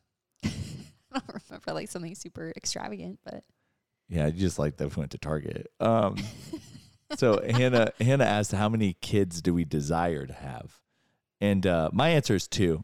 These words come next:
Speaker 2: Like, uh, if,
Speaker 1: Yeah.
Speaker 2: if we had, e-, especially if I could be like, "Girl, boy, done, boom," you know?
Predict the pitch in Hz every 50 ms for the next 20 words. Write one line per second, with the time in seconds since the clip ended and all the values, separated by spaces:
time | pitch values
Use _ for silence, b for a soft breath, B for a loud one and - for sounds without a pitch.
0 | - _ 95 95 90 - - - - _ - 110 - - 107 113 113 139 151 147
1 | 135 123 - - 104 104 110 107 - - 107 - - 151 151 - - 113 110 107
2 | 101 101 95 95 - 92 92 92 92 85 95 92 85 82 - _ _ - 82 101
3 | 104 110 107 80 80 80 73 67 71 69 - 82 76 69 - - _ - 90 76
4 | - - - 95 92 90 90 92 101